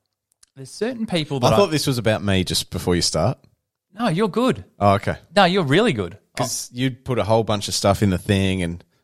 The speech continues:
Speaker 2: I was busy and I hadn't written back to any of it. And I was like, "Oh, here we go. Here we go. He fucking, <laughs> this is about Rick."
Speaker 1: No, you and Mark are great. Actually, most people I deal with now are great.
Speaker 2: Yep.
Speaker 1: What really, it doesn't even annoy me, really, 'cause I understand people get busy.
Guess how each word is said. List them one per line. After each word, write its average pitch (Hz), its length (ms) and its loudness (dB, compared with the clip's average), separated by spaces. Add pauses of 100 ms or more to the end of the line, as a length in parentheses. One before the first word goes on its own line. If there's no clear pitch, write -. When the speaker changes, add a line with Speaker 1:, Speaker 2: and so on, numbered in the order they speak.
Speaker 2:
I 98 80 0
was 95 100 0
busy 92 340 -4
and 87 100 -4
I 82 40 -2
hadn't 87 240 -4
written 87 180 -4
back 85 180 -4
to - 120 -6
any 90 160 -6
of 80 100 -4
it. 80 40 -6
And 71 80 -8
I - 20 -6
was 85 80 -6
like, 82 160 -6
"Oh, 87 180 -4
here 113 200 -6
we 101 80 -10
go. 71 180 -10 (420)
Here 165 220 4
we 160 140 -2
go. 104 200 -6
He 113 140 -10
fucking, 139 560 0 (220)
<laughs> - 260 -20
this 147 160 2
is 151 160 0
about 143 240 6
Rick." 101 260 -6
Speaker 1:
No, 110 220 4
you 160 240 4
and 196 100 0
Mark 120 280 2
are 101 60 -8
great. 101 280 0
Actually, 117 300 -4
most 156 280 0
people 131 300 0
I 104 60 0
deal 110 200 -6
with 95 220 -12
now 101 240 -4
are 87 80 -14
great. 95 340 -8
Speaker 2:
Yep. 90 200 -8 (1200)
Speaker 1:
What 147 480 0 (300)
really, 185 580 -2
it 180 80 -4
doesn't 262 220 0
even 277 180 0
annoy 135 440 2
me, 104 260 -4
really, 95 240 -10
'cause 135 180 -2
I 147 100 4
understand 170 460 -2
people 113 220 -2
get 101 220 -10
busy. 90 360 -8